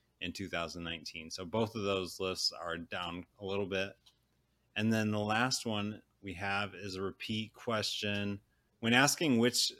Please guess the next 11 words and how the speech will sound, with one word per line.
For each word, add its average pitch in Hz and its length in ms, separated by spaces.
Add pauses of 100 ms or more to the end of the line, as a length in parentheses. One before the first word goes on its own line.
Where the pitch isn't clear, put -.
statement 120 440
you 110 120
would 101 160
say 104 280
is 95 160
true, 117 560 (420)
is 98 120
it 98 120
training 120 540
for 113 200
life 92 600